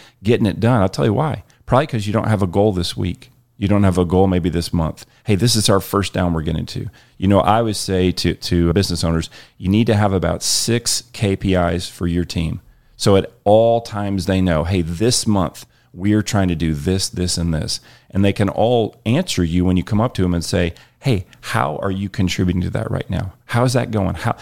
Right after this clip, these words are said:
tell me how we're getting closer to whatever that K P I would be." And then have them talk to you about that. See, when they verbalize that,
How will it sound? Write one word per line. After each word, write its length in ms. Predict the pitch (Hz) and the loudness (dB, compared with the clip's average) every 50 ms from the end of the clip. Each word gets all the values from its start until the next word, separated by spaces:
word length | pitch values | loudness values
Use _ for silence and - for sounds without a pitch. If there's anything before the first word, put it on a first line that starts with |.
| - - - | -10 -10 -4
tell 180 | - 135 135 139 | 2 2 4 4
me 120 | 143 135 | 4 2
how 220 | 123 120 120 117 | 2 2 0 0
we're 180 | 113 101 110 110 | 2 2 2 2
getting 200 | 104 107 71 95 | 2 0 0 -2
closer 400 | 92 92 104 92 90 - - 98 | -2 0 2 0 0 0 -2 -4
to 480 | 90 - - - 90 82 80 82 95 117 - _ _ _ _ _ | -4 -2 -2 0 2 2 2 2 0 -2 -4 _ _ _ _ _
whatever 280 | - - 80 80 76 90 | -8 -4 -4 -2 0 0
that 180 | 87 85 - - 92 87 - - | 0 0 -2 -2 -8 -16 -10 -4
K 160 | - 98 87 | -2 -2 0
P 160 | - 92 87 | 0 0 2
I 120 | 80 80 | 2 2
would 180 | 85 85 90 85 | 0 0 -2 -2
be." 300 | 78 80 78 78 - - - - - _ _ _ _ _ - | -2 -2 -2 -2 -4 -8 -12 -20 -20 _ _ _ _ _ 0
And 120 | 113 107 113 | 2 4 4
then 120 | 117 113 | 4 4
have 260 | 107 117 123 156 151 | 2 0 -2 -2 -2
them 140 | 147 151 127 | 0 -2 -2
talk 340 | - - - 120 131 143 - - | -2 -4 -4 -2 -4 -4 -6 -8
to 60 | - | -8
you 40 | 92 | -6
about 240 | 90 90 - - | -4 -4 -6 -6
that. 240 | - - - - - | -8 -8 -8 -6 -6
See, 140 | - - 117 | -2 2 4
when 120 | 113 117 | 4 4
they 100 | 127 143 | 4 4
verbalize 680 | 131 101 85 98 95 104 113 123 117 117 120 120 127 113 | 2 0 2 2 2 2 2 0 -2 -4 -6 -6 -8 -8
that, 300 | - 110 110 117 - - | -8 -8 -8 -8 -10 -12